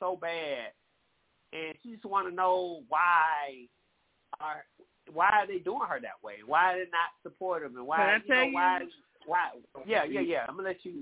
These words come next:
Speaker 1: you
Speaker 2: Can
Speaker 1: know,
Speaker 2: I
Speaker 1: I'm gonna let
Speaker 2: tell
Speaker 1: you,
Speaker 2: you?
Speaker 1: y'all both talk to her. Go ahead.
Speaker 2: Okay, first of all, um, they don't believe in her, and
Speaker 1: Mm-hmm.
Speaker 2: mainly because they're jealous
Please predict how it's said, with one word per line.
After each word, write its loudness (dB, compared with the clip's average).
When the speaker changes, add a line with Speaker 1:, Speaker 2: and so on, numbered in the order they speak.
Speaker 1:
you 2
Speaker 2:
Can 6
Speaker 1:
know, 8
Speaker 2:
I 6
Speaker 1:
I'm 0
gonna 4
let 8
Speaker 2:
tell 4
Speaker 1:
you, -6
Speaker 2:
you? -
Speaker 1:
y'all 4
both -2
talk -6
to -16
her. -20
Go 2
ahead. -2
Speaker 2:
Okay, -2
first -6
of -12
all, -4
um, -8
they -2
don't 2
believe 0
in -4
her, 0
and 4
Speaker 1:
Mm-hmm. -2
Speaker 2:
mainly 2
because -2
they're -4
jealous 4